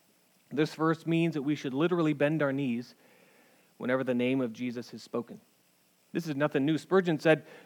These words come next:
"Some foolish and superstitious persons make this passage a pretext for bowing their heads at the name of Jesus whenever it is mentioned."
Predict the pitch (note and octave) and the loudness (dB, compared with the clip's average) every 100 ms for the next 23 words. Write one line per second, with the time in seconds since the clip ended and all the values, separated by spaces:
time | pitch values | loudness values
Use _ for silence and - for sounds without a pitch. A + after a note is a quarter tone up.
0 | _ _ _ - G3 A3+ - F#3+ G#3 G3+ | _ _ _ 0 6 6 6 8 8 8
1 | D#3+ - G#3+ F3+ - G#3 F#3 - F3 F3 | 4 2 2 2 2 2 0 -2 0 2
2 | G3 E3+ E3+ D#3 F#3 F3 - E3 D#3 E3+ | 2 2 2 4 2 0 0 2 2 0
3 | D3 A2+ - A3+ - D3 - - B2+ A2 | -4 -4 -2 -2 2 0 -2 -4 -4 0
4 | C3+ D#3+ F3+ F#3 D3 C3+ C3+ C3+ C3 C3+ | 4 4 4 2 2 2 0 -4 -2 0
5 | C3 A#2+ D#3 C3+ C3 C3+ B2+ B2 C3 C3 | -2 -2 -2 -2 -4 -4 -4 -4 -6 -6
6 | C#3 C3 - G#2 | -4 -6 -6 -16